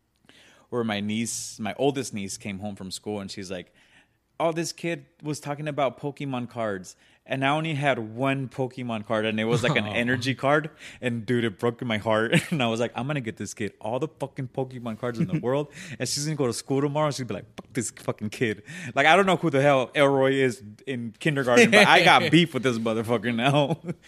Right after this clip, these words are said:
Speaker 2: But
Speaker 1: Yeah.
Speaker 2: see, and, and, and I, and I know because,
Speaker 1: Yeah.
Speaker 2: I mean, I don't have kids,
Speaker 1: Yeah.
Speaker 2: but, like, I'm like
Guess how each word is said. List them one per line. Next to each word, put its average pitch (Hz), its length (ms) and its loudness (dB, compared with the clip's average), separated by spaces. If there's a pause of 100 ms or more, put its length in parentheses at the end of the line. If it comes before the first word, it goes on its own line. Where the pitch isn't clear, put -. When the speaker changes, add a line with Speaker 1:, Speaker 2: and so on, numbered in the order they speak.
(360)
Speaker 2:
But 165 120 6
Speaker 1:
Yeah. 104 60 4
Speaker 2:
see, 90 120 0 (280)
and, 165 220 6
and, 139 320 -2
and 131 160 2
I, 117 180 -4
and 120 140 -6
I 117 80 -6
know 113 280 -6
because, 113 560 -8
Speaker 1:
Yeah. 131 60 -4
Speaker 2:
I - 40 0
mean, 135 120 0
I 127 80 2
don't 151 160 0
have 104 160 -10
kids, 98 400 -8
Speaker 1:
Yeah. 87 140 -6 (160)
Speaker 2:
but, 127 160 -2
like, 123 180 -4
I'm 123 140 -4
like 101 400 -8